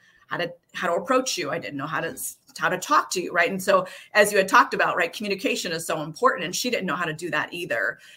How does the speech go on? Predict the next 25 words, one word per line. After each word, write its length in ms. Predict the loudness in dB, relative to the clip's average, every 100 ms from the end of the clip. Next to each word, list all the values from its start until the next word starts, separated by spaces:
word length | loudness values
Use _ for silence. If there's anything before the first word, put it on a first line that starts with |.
| -8
And 100 | -4
she 140 | 0
thought 220 | 2 4
by 100 | 4
leaving 240 | 2 2 2
me 100 | 0
alone, 380 | 2 2 2
that 160 | 0 -4
was 140 | -6
the 100 | -6
best 240 | -4 -4 -6
thing 200 | -10 -10
for 140 | -8
me, 240 | -8 -10 -10
and 80 |
it 80 | -10 -10
actually 300 | -10 -10 -10
wasn't. 560 | -6 -6 -8 -16 -20 -20 _ -20 -20 -6
Um, 160 | -4
so 120 | 0 0
I 60 |
went 260 | 2 2 0
to 120 | -2
her, 460 | 2 4 6 4 0
and, 540 | 0 2 0 -2 -6